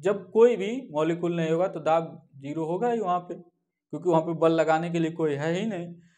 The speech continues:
उसको हम लोग बोलते हैं एब्सोल्यूट वैक्यूम। तो परम निर्वात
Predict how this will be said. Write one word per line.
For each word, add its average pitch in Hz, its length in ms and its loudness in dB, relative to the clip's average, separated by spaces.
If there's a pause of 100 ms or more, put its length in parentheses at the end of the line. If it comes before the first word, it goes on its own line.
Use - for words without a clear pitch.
(1120)
उसको 196 280 0
हम 185 140 -2
लोग 165 140 -2
बोलते 147 280 -4
हैं 151 60 -6
एब्सोल्यूट 156 380 -10
वैक्यूम। 131 380 -8
तो 147 140 -12 (160)
परम 214 340 2
निर्वात 208 600 2